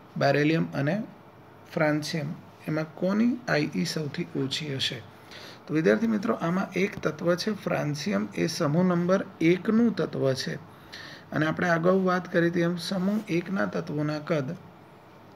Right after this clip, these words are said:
આવર્ત કોષ્ટકમાં સૌથી વધારે છે, અને એમાંય પાછું સમૂહમાં ઉપરથી નીચે જઈએ તો કદ વધતા જાય.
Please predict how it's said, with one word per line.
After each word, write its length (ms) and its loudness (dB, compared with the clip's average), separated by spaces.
આવર્ત 300 4
કોષ્ટકમાં 520 -2
સૌથી 360 -4
વધારે 460 -2
છે, 160 -10
અને 160 0
એમાંય 260 4
પાછું 340 2
સમૂહમાં 480 4
ઉપરથી 380 2
નીચે 280 2
જઈએ 260 2
તો 160 -2
કદ 240 2
વધતા 300 2
જાય. 240 0